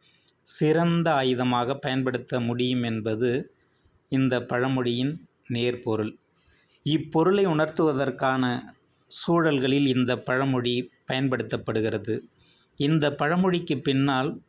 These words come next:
ஒரு கதை உள்ளது. ராமரும் சீதையும் காட்டில் தங்கியிருந்தனர். வனவாசம் முழுவதையும் வனத்தில்தான் கழிக்க வேண்டும். அவர்களுக்கு வேண்டிய உணவினை லக்குவன் தான் காட்டில் சேகரித்து கொடுக்க வேண்டும்.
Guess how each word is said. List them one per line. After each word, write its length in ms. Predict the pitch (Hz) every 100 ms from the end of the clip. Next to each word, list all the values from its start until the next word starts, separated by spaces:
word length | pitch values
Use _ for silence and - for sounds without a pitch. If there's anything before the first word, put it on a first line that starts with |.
| _
ஒரு 300 | - 139 131
கதை 320 | - 131 131 139
உள்ளது. 640 | 120 113 110 107 120 - - _ _ _ _ _ _ - - -
ராமரும் 680 | 110 117 165 185 175 165 151
சீதையும் 560 | - 147 143 143 147
காட்டில் 500 | 143 135 135 143 127 -
தங்கியிருந்தனர். 840 | 127 127 127 117 117 113 110 - _ - - - - _ _ 117
வனவாசம் 680 | 120 151 165 175 165 160
முழுவதையும் 840 | 131 131 135 123 127 139 127 160 - _ -
வனத்தில்தான் 720 | 117 135 156 - 156 143 147 143
கழிக்க 420 | 123 120 123 120
வேண்டும். 480 | 113 110 104 117 - _ - _ _ _
அவர்களுக்கு 720 | - 120 147 135 131 123 131 117
வேண்டிய 500 | 135 156 165 156 135
உணவினை 720 | 131 135 127 131 131 160 - -
லக்குவன் 640 | 123 123 127 - 175 160 143
தான் 260 | 143 147
காட்டில் 380 | - 131 131 139
சேகரித்து 640 | 127 135 131 135 127 - 127
கொடுக்க 380 | - 117 117 117
வேண்டும். 480 | 113 110 107 117